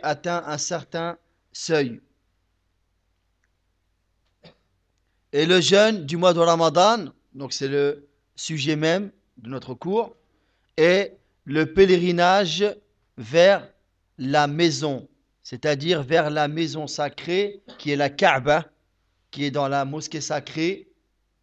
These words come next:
et qui se trouve dans la ville de, de la Mecque. Et c'est le premier lieu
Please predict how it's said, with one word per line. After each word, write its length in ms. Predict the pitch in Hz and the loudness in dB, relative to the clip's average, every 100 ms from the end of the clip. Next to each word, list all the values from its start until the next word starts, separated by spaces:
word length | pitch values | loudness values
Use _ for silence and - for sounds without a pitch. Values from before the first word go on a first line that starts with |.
| - - _ _ | -20 -20 _ _
et 220 | 139 156 | -2 -2
qui 120 | 143 143 | -2 -8
se 120 | 147 | -8
trouve 280 | 139 165 156 | -8 -10 -4
dans 140 | 147 | -2
la 140 | 139 | -2
ville 260 | 135 156 139 | -2 -6 -6
de, 320 | 147 156 185 _ _ _ _ | -4 -4 -6 _ _ _ _
de 120 | 120 | -4
la 160 | 143 139 | 0 0
Mecque. 380 | 147 170 - 202 - - - _ _ _ | 0 -2 -2 -6 -6 -14 -20 _ _ _
Et 220 | 151 175 | 2 2
c'est 240 | 175 - 165 | 0 -2 0
le 160 | 165 | -2
premier 500 | - - 208 202 185 | -4 0 0 2 -2
lieu 540 | 175 170 214 190 131 | -2 0 2 2 0